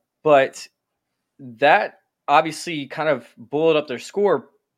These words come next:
but they ended up kinda, like, mellowing out a little bit. And over the past few weeks, they've actually allowed a <laughs> lot of fantasy points on the ground, or, I mean, in the air to opposing running backs.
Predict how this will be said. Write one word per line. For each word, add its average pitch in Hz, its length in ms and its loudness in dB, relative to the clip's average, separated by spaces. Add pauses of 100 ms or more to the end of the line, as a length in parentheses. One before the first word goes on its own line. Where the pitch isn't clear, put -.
but 139 100 -10
they 156 160 -2
ended 220 200 -4
up - 160 -6
kinda, 185 200 -4
like, 135 160 -2
mellowing 143 380 -2
out 156 160 0
a 143 40 -6
little 117 180 -6
bit. 110 200 -6
And 135 120 -12
over 143 120 -6
the 147 60 -8
past 170 320 -4
few 196 100 -10
weeks, 165 260 -8
they've 131 120 -6
actually 151 300 -4
allowed 160 300 -2
a 139 60 2
<laughs> - 20 0
lot 131 400 -8
of 143 100 -8
fantasy 143 360 -8
points 131 300 -10 (380)
on 151 180 0
the 147 60 -4
ground, 131 520 -6
or, 156 80 -2
I 147 40 -2
mean, 147 140 -6
in 156 120 -6
the 151 100 -8
air 143 200 -4
to 143 140 -10
opposing 120 340 -8
running 139 180 -4
backs. - 320 -12